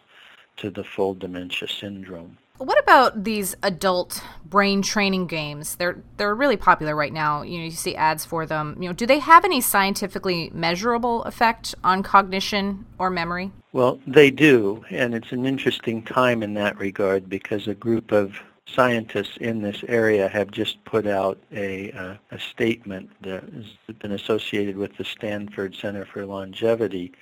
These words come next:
Speaker 1: cautioning the general public about the utility of these kinds of tools.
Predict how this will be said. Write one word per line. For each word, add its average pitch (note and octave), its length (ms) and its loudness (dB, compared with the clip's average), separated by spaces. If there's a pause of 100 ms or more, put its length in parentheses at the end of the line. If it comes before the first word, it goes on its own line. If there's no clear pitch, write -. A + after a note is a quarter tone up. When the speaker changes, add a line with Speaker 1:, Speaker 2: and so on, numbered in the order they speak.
(520)
Speaker 1:
cautioning G2+ 720 4
the F2+ 80 -6
general F#2+ 420 -6
public F#2+ 640 -4
about F#2 400 -6 (240)
the G2+ 160 -10
utility G2 960 -4
of F#2+ 260 -4
these F#2 380 -8 (520)
kinds F#2+ 360 -6
of F2+ 200 -10
tools. F#2+ 640 -4